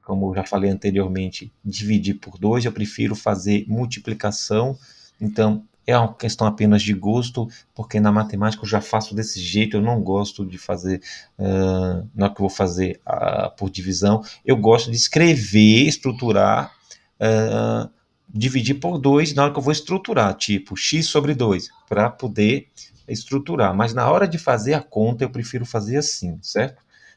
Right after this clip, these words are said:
Se eu tô dividindo por dois, eu faço multiplicação por zero ponto cinco. E aí eu vou fazer a mesma coisa aqui pro valor de y. Então, o que a gente sabe é que é S Y, que é o y lá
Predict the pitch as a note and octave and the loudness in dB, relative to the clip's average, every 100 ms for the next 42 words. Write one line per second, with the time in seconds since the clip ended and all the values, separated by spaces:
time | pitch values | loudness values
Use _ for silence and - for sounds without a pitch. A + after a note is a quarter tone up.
0 | _ - G#2 G#2+ G2+ G#2 G#2 G2+ G#2 G#2 | _ -6 -2 -2 -2 -2 0 0 0 0
1 | C#3+ B2+ B2+ C3 - D3 - A2 G#2+ - | 0 2 2 0 -2 -2 0 -2 -2 -4
2 | A#2 A#2 - A2+ G#2+ G#2 A2 G#2+ A2 G#2 | -4 -4 -8 -2 0 0 -2 -2 -2 -2
3 | G2+ G#2 G#2 B2+ C3 - G#3 - - - | -2 -4 -6 -4 -4 -4 -6 -8 -18 -16
4 | - - - - G#3 G#3 G3+ G3+ E3+ - | -14 -12 -12 -2 4 6 8 6 2 0
5 | B2+ A#2+ C#3 D#3 - - - B2+ A#2 - | 0 0 0 0 -2 -6 -6 -6 -6 -6
6 | C#3 - D#3+ D3+ D3 B2 C#3 C3+ E3 G#3+ | -8 -6 -6 -4 -4 -2 -4 -6 -10 -12
7 | - _ _ _ - F3+ F3 - A2+ F#2+ | -14 _ _ _ -6 -2 -2 -2 -2 0
8 | G#2 D#3 G3+ G#3 _ - C#3+ C#3+ - B2 | 0 -2 -2 -4 _ -8 -8 -6 -6 -2
9 | B2 - C#3 D#3 G#2+ - A2 - G#2 G2 | 0 2 2 2 0 -2 -4 0 2 2
10 | F#2+ F#2 - - A2+ A2+ - G2+ G2 G#2 | 2 -2 -4 0 2 4 2 2 2 2
11 | - G#2+ - F2+ F2+ F#2 A#2 - D#3 F3 | 0 -2 0 -2 0 2 0 -2 -2 0
12 | B2+ C#3 G#3 | 2 0 -2